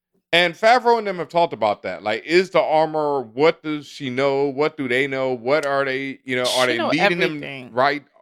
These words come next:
Speaker 1: But do they? Or are they trapped on the same thing?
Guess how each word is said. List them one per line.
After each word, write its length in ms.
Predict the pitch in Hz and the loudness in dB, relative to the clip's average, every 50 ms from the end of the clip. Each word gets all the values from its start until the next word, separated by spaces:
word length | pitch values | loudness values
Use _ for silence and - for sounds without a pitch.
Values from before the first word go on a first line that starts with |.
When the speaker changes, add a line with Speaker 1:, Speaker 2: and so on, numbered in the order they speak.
| _ _ _ | _ _ _
Speaker 1:
But 360 | 107 98 104 143 151 131 - _ _ _ _ - | _ 0 2 2 2 2 -2 _ _ _ _ -4
do 180 | 143 160 208 247 | -2 -2 2 2
they? 240 | 233 123 82 65 _ _ _ _ _ _ _ _ _ - | 0 0 0 -4 _ _ _ _ _ _ _ _ _ 2
Or 180 | - 165 185 | 4 4 6
are 160 | 170 160 165 165 | 6 4 0 0
they 160 | 185 202 220 | 0 0 -2
trapped 380 | 202 - 208 202 190 190 - | -2 -2 0 0 0 0 -2
on 100 | 185 180 | -6 -6
the 80 | 170 170 | -6 -6
same 300 | - - 185 180 180 175 | -6 -6 -6 -6 -6 -6
thing? 380 | - 220 226 220 160 107 90 | -4 -4 -4 -2 -4 -8 -10